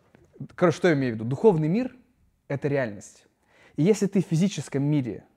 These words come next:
балаболишь, и тебя, может быть, не чекают и не подмечают, это не значит, что духовный мир не заметил. Духовный мир более реальный, чем физический мир. И если ты балаболишь,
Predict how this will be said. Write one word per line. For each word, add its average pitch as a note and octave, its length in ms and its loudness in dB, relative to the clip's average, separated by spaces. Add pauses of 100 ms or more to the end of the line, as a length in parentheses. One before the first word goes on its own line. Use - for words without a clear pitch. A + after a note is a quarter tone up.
балаболишь, F3+ 960 2 (1200)
и D#3+ 80 0
тебя, E3+ 220 4
может E3 260 4
быть, D3 160 -2
не D#3 140 0
чекают D3+ 460 -4
и C#3+ 40 -4
не D3 100 0
подмечают, C3+ 720 -4 (360)
это C#3+ 220 -6
не D3 140 0
значит, C#3 500 -6 (160)
что - 140 -8
духовный C3 400 -2
мир D3 200 -4
не C3 100 -6
заметил. A#2+ 500 -10 (1400)
Духовный F3+ 540 0
мир D#3 180 0
более C3+ 520 2
реальный, D3+ 320 -2
чем C#3 160 -6
физический C3 640 -6
мир. A2 240 -12 (600)
И D3+ 80 0
если E3+ 360 2
ты D3 500 0
балаболишь, D3 1160 0